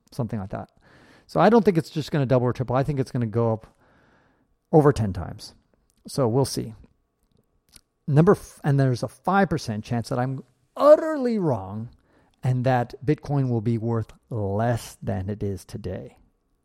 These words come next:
And there's probably a lot of you nodding your heads right now saying, "You bet, Francis, your Bitcoin fantasy is so whacked out. You are gonna be so wrong.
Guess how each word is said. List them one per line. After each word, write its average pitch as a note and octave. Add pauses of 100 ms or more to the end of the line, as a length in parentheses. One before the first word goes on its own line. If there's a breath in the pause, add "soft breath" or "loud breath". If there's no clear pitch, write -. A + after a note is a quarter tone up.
And B2
there's D#3
probably E3
a B2
lot A#2
of C3
you B2+
nodding A#2
your G#2+
heads G#2
right A2+
now G2
saying, G2
"You B2+
bet, B2
Francis, -
your G2+
Bitcoin B2
fantasy B2+
is G#2
so C3
whacked A#2+
out. A#2+
You A#2+
are A2+
gonna A2+
be A#2+
so D#3+
wrong. C#3+